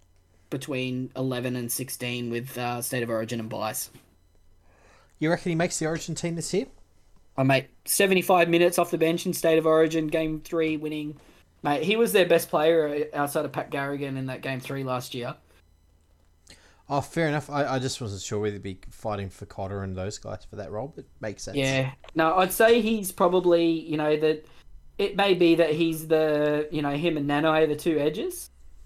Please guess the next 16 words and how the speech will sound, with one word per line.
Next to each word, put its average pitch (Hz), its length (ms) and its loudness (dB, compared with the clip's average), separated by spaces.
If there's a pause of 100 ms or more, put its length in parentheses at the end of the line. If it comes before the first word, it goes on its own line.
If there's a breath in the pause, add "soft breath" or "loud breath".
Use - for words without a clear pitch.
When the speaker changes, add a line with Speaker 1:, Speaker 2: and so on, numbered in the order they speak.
(440)
Speaker 2:
Okay. 117 200 -6
Speaker 1:
Uh, 143 400 -4 (400)
or, 160 560 4
you 151 80 -4
know, 143 140 -4
something 143 580 -4
like 139 360 -4
that. 156 240 -4 (340)
Uh, 139 320 -4
'cause, 139 140 -4
I 156 60 0
mean, 143 180 -2
Capewell 143 560 -2
was 131 180 -2
one, 143 340 0
but, 135 200 2